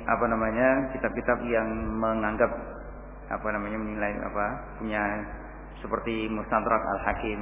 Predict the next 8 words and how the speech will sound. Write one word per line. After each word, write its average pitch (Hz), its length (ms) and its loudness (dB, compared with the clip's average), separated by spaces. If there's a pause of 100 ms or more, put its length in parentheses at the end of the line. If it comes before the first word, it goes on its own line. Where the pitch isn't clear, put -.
(160)
Memang 117 480 2
ini, 120 160 2
kata 110 160 2
mereka, 107 360 2 (360)
lebih 107 240 -6
baik 117 320 6
daripada 98 420 0 (1300)
Mustadrak. 104 420 2